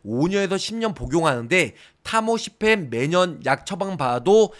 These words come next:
이천만 원씩 십 년간 나와요, 케이비는. 물론 보험료 비쌉니다. 하지만 메리츠나 기존의 모든 보험회사는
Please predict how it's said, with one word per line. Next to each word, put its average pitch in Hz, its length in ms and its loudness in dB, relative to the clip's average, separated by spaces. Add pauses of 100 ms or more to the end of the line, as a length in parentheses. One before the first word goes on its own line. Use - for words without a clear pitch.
(140)
이천만 165 460 0
원씩 160 240 -2
십 202 160 -4
년간 214 340 0
나와요, 101 440 -8
케이비는. 135 520 -4 (300)
물론 156 320 2
보험료 143 500 0 (300)
비쌉니다. 107 760 -4 (300)
하지만 208 360 -2
메리츠나 160 500 -2
기존의 143 640 -2 (180)
모든 196 480 0
보험회사는 135 760 -2